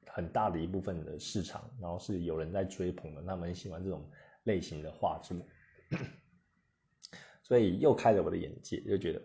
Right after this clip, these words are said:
哇，原来除了有些人就喜欢，呃，看女人的身体，哦，正常人类的身体之外，他们也喜欢这种，哎，可能，呃，有点毛茸茸的，然后有一点可爱的，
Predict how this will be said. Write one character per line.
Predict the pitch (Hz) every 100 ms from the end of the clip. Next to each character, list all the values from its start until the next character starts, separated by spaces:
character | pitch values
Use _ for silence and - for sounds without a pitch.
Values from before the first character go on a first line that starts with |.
| 123
哇， | 101 - - _ _ _ _
原 | 117 120
来 | 123
除 | - 113
了 | 107
有 | 90
些 | 120
人 | 117 90
就 | 101 101
喜 | - 104
欢， | 95 92 90 87 90 -
呃， | 85 85 90
看 | - 107 92 85 - - _
女 | 101
人 | 92 92
的 | 95
身 | 92 117 120
体， | - 82 -
哦， | 90 80 110
正 | 123
常 | 104 82 85
人 | 87 87
类 | 101
的 | 92
身 | 80 95
体 | -
之 | -
外， | 85 - - - -
他 | 135
们 | 127
也 | 92
喜 | 87 -
欢 | 85 87
这 | 92
种， | 82 -
哎， | 80 82 - _
可 |
能， | 85 82 85 - _ _ _ _
呃， | 85 85
有 | 113
点 | 113
毛 | 92 98
茸 | 101 101
茸 | 87 85
的， | 82 80
然 | 87
后 | 90 87
有 | 85 87
一 |
点 | 95 78 76
可 | - -
爱 | 87 104
的， | 90